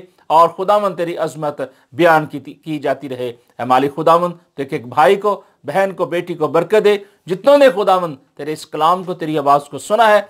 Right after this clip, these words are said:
انہیں برکت دینا، تاکہ خداوند تیرے نام سے تیرے لوگ بحال ہوں اور خداوند اپنی بری روشوں سے ہٹ کر سارا جلال تیرے بیٹے یسوع کو دے سکیں۔ مسیح ہمارے خداوند یسوع مسیح کے وسیلہ سے آمین۔ خداوند آپ سب کو برکت دے،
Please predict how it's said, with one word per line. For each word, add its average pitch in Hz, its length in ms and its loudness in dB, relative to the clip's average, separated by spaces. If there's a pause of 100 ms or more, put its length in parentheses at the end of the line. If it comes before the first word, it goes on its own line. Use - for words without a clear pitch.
(200)
انہیں 127 160 -6
برکت 170 400 -2
دینا، 214 260 4 (280)
تاکہ 139 320 -6
خداوند 180 420 2 (260)
تیرے 247 220 4
نام 196 280 4
سے 180 140 -8
تیرے 160 200 -6
لوگ 156 200 0
بحال 143 420 4
ہوں 214 220 -4 (240)
اور 151 140 -4
خداوند 160 440 -6
اپنی 147 220 -6
بری 143 200 -8
روشوں 143 300 -4
سے 131 180 -10
ہٹ - 340 -8
کر 196 200 2 (320)
سارا 220 280 2
جلال 156 340 0
تیرے 143 140 -8
بیٹے 135 200 -10
یسوع 135 320 -14
کو 127 120 -14
دے 120 120 -8
سکیں۔ 120 320 -14 (320)
مسیح 147 260 2
ہمارے 127 260 4 (100)
خداوند 185 380 4 (300)
یسوع 185 420 0 (200)
مسیح 175 280 -8
کے 170 100 0
وسیلہ 135 400 0
سے 127 340 -2 (360)
آمین۔ 127 420 2 (500)
خداوند 127 480 0
آپ 123 180 -8
سب 113 220 -8
کو 120 80 -8
برکت 123 440 0
دے، 196 100 2